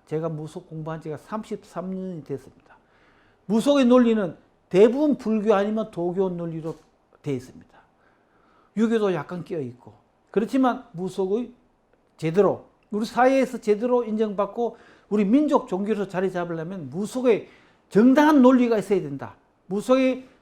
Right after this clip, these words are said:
합당한 이론이 있어야 된다는 생각에서 이 책을 썼고, 제가 오늘, 오늘 이 시간부터 강의하는 내용입니다. 자, 그래서 부도지, 한단고기 등 역사학에서는, 우리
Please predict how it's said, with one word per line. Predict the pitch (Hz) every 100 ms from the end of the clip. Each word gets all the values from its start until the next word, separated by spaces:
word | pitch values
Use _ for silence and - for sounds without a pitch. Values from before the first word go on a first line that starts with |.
| _
합당한 | - 254 302 294 226 139 -
이론이 | 175 202 202 254
있어야 | 196 196
된다는 | 165 160 151
생각에서 | 147 170 156 156
이 | 185 180
책을 | - 175
썼고, | - 175 233 226 - _ _
제가 | - 175 156 -
오늘, | 196 196 196 _ _ _
오늘 | 202 208 185
이 |
시간부터 | 220 247 214 190 - 240 240 _ _
강의하는 | - 156 185 170 185 208 214 _
내용입니다. | 165 175 156 131 107 - - _ _ _ _
자, | - 160 147 143
그래서 | 139 226 240 240 - - -
부도지, | 214 220 233 240
한단고기 | 196 190 208 220 226 208 202
등 | 196 196 165
역사학에서는, | 202 202 - 208 202 185 175 165 165 185 135 - _ _
우리 | 196 254 208 160